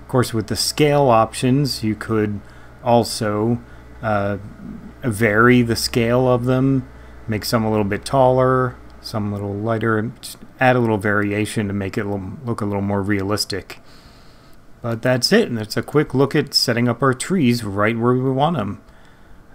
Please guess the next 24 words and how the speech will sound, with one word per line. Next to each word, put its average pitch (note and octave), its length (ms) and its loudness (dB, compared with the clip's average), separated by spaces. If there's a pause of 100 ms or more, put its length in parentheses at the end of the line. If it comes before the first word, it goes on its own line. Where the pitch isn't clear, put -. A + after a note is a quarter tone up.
(140)
If - 80 -4
you A#2+ 80 2
liked C#3 300 2
this D3+ 180 4
video, D#3+ 480 4
please, A2 480 -2
of F#2+ 100 -8
course, D3 280 4
hit A#2+ 180 -2
that A2 180 0
like C#3 340 2
button. E3+ 500 2 (260)
Subscribe, C#3 880 2
please. E3+ 680 4
There's A2+ 140 -4
about A2 400 6
ninety-three D3 680 4
percent D3 340 4
of C3 60 4
my A2+ 140 4
viewers G2+ 440 4
are G2 80 -2
not G2+ 380 0
subscribed, G2 880 0